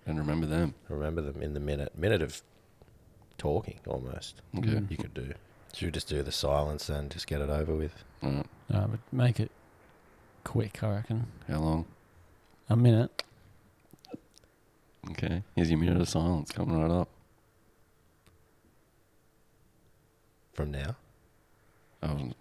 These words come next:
Speaker 1: I wasn't counting. Who's counting?
Speaker 3: I thought you count. You said, "Here it is."
Speaker 1: I s-, thought one of you boys would be counting.
Speaker 2: Can we get
Speaker 3: This is
Speaker 2: some
Speaker 3: what I mean. Someone needs to
Speaker 1: How about I've ca-, I'll count down.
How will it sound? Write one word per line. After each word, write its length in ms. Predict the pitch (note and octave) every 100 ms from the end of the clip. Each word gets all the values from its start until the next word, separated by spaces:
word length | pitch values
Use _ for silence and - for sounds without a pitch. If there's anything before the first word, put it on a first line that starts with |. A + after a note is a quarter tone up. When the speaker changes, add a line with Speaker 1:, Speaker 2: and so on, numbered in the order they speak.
| -
Speaker 1:
I 40 | D2
wasn't 220 | - -
counting. 300 | D2 C#2 C#2
Who's 140 | C#2
counting? 360 | - - - - - - - - - - -
Speaker 3:
I 60 | A#2
thought 160 | A#2+
you 160 | A2+ C3+
count. 220 | A2+ F#2
You 80 | G#2
said, 180 | A#2+ F#2+
"Here 200 | A2 G#2+
it 80 | A2
is." 300 | F#2+ D#2+ - - - - - - - - - - -
Speaker 1:
I 40 |
s-, 100 | -
thought 280 | - - B1+
one 100 | D2
of 60 | D2
you 100 | C#2+
boys 160 | D2 C#2+
would 80 |
be 60 | D2
counting. 380 | - D2+ - D#2 - - - - - - - -
Speaker 2:
Can 100 | -
we 60 | D2+
get 100 | D#2
Speaker 3:
This 80 | -
is 60 | A3
Speaker 2:
some 100 | A3
Speaker 3:
what 80 |
I 80 | F#3
mean. 360 | A#2 A#2 A#2+ E2+
Someone 340 | - C#3 D3
needs 240 | B2 A2 -
to 240 | G2 F2+ - - - -
Speaker 1:
How 60 | E2
about 100 | D#2
I've 220 | D2+ D#2
ca-, 140 | - -
I'll 120 | -
count 280 | D3+ C#3+ -
down. 280 | C#3+ -